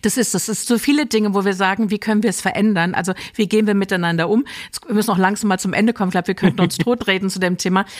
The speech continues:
Speaker 1: Ich habe zum ersten Mal ganz bewusst in Deutschland, in Frankfurt, ein, äh, American Football Spiel gesehen.
Speaker 2: Mhm.
Speaker 1: Und was mich am allermeisten daran berührt hat, also ich war wirklich so berührt, <laughs> weil ich das, glaube ich, jedem meiner Freunde erzählt habe, als die Nationalhymnen gesungen wurde, die amerikanische und die deutsche,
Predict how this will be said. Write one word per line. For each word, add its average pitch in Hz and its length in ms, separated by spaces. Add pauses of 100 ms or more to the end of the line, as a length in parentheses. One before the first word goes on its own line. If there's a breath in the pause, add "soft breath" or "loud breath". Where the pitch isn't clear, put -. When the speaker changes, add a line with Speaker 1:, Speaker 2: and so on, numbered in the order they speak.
(140 loud breath)
Speaker 1:
Ich - 80
habe 226 120
zum - 180
ersten 226 300
Mal 208 100
ganz 208 240
bewusst 208 500
in 185 160
Deutschland, 233 600
in 190 100
Frankfurt, 214 720
ein, 175 360
äh, 165 140 (240)
American 208 360
Football 180 320
Spiel 156 220
gesehen. 160 380 (160 loud breath)
Speaker 2:
Mhm. 226 80
Speaker 1:
Und 202 140
was 220 200
mich 233 260
am 220 160 (200)
allermeisten 226 880
daran 185 300
berührt 196 400
hat, 165 180
also 190 200
ich - 160
war 208 220
wirklich 254 360
so 262 120
berührt, 220 280
<laughs> - 20
weil 233 60
ich - 80
das, 240 160
glaube 196 220
ich, - 120
jedem 247 220
meiner 196 200
Freunde 202 340
erzählt 165 400
habe, 180 280 (500 loud breath)
als 208 180
die 220 100
Nationalhymnen 208 920
gesungen 151 340
wurde, 143 280
die 160 140
amerikanische 233 800
und 202 100
die 196 100
deutsche, 170 440